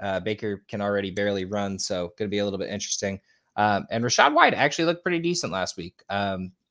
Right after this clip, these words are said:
because of pass catching, uh, m-, fantasy-wise, not actually rushing-wise. Two point six yards per carry is not great. Um, and then Mike Evans, I also heard, was on the trade block, so that's pretty interesting. But for the time being,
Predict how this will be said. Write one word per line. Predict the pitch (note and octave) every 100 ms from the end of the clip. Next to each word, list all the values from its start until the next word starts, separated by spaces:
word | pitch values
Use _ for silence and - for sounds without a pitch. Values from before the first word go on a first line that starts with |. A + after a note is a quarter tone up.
| _ _ _ _ _ - - _
because | D3 D3 D3 A2
of | G#2 -
pass | F#2+ -
catching, | G2+ - A2 C3+ -
uh, | G2+ G2
m-, | G#2
fantasy-wise, | G2+ B2 G#2 - F2+ F2 A#2+ -
not | G#2 F#2+
actually | G#2 G2+ G#2 F2+
rushing-wise. | F2+ F#2 - F#2 F2 G2+
Two | - A2
point | G#2 F#2+
six | - F#2+
yards | G#2+ G2
per | -
carry | - E3+ D3
is | C3
not | D3 E3 -
great. | F3 D3+ - _ - - -
Um, | B2 B2+ A2+ G2+ - B2
and | B2
then | A#2+ G#2+ - _ -
Mike | B2+ F#3
Evans, | F3+ F3 A#2+
I | -
also | A#2 A2 G#2
heard, | A2+ G#2
was | G#2
on | G#2
the |
trade | G2 A2 G2+
block, | G#2+ A2+ -
so | A2
that's | G#2+
pretty | - G#2+
interesting. | - G#2 G#2+ - A2 G#2
But | G2 G2 - -
for |
the | G#2+
time | F#2 A#2+ A#2
being, | G#2+ A2+ A2 G#2